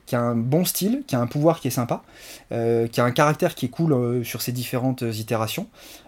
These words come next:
Euh, hmm, je, j'aurais, je serais bien embêté pour choisir ma préférence parce que je sais pas si je préfère quand c'est René Montoya ou quand c'est Victor Sage, mais, euh, mais en tout cas, il y a des, il y a des trucs cool à faire avec le personnage, mais j'ai quand même une préférence pour Black Canary et Batman, pff, la question ne se pose même pas.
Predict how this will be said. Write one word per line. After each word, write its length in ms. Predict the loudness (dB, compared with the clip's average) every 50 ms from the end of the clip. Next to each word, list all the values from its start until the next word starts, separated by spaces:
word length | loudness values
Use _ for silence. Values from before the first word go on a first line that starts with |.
| -12 -8
Euh, 480 | -6 -6 -4 -4 -4 -4 -4 -4 -4 -4
hmm, 1120 | -4 -4 -2 -2 -2 -2 -2 -2 -2 -2 -2 -4 -4 -4 -4 -6 -6 -6 -6 -6 -6 -6 -8 -10 -14 -18 -20 -20 -20 -20 -20
je, 180 | -20 -18 -16 -16 -16
j'aurais, 360 | -14 -10 -8 -6 -6 -4 -6
je 60 | -6
serais 120 | -4 -4 -2
bien 120 | -2 0
embêté 260 | 0 0 0 0 -2
pour 120 | -2 -4 -4
choisir 260 | -4 -2 0 0 0
ma 100 | 0 0
préférence 400 | 0 -2 -2 -2 -2 -2 -4 -4
parce 120 | -6 -8 -6
que 60 | -6
je 60 | -6
sais 60 | -6 -6
pas 120 | -6 -6
si 120 | -6 -8
je 60 | -8 -8
préfère 260 | -6 -6 -6 -6 -6
quand 140 | -4 -6 -6
c'est 120 | -6 -4
René 200 | -4 -2 0 0
Montoya 400 | 0 -2 -2 -2 -2 -2 0 -2
ou 40 | -2
quand 140 | -4 -6 -6
c'est 120 | -6 -6
Victor 260 | -6 -6 -6 -8 -6 -2
Sage, 260 | 0 0 0 2 2
mais, 240 | 2 2 4 4 2
euh, 120 | 2 0 -2 -8 -16 -18 -18 -18 -20 -20 -20 -18 -4 2
mais 100 | 6 8
en 80 | 8 8
tout 80 | 8 8
cas, 120 | 10 10
il 40 | 10
y 20 |
a 40 | 10
des, 80 | 8 8
il 140 | 6 6
y 40 | 6
a 40 | 6
des 100 | 6 6
trucs 200 | 6 4 0 0
cool 180 | 4 6 8 8
à 80 | 8
faire 120 | 8 6 6
avec 160 | 6 4 4
le 60 | 2
personnage, 480 | 2 2 0 2 4 6 6 6 4 2 -4 -10 -20 -20 -20 -20 -20 -20 -20 -20 -20 -14 -8 -6
mais 460 | -2 0 2 4 6 6 8 8 8
j'ai 100 | 6 6
quand 100 | 4 4
même 100 | 4 4
une 80 | 4
préférence 360 | 2 0 0 0 0 -2 -2 -2
pour 140 | -2 -2
Black 160 | 0 0 0 0
Canary 380 | -2 -2 -2 -2 -2 -2 -4 -4
et 100 | -4 -4
Batman, 420 | -4 -4 -2 0 0 2 2 0 -2
pff, 180 | -4 -8 -8 -8
la 80 | -6 -6
question 220 | -6 -4 -2 -2
ne 40 | -2
se 80 | -2 -2
pose 140 | -2 0 0
même 120 | 0 -2 -4
pas. 120 | -6 -10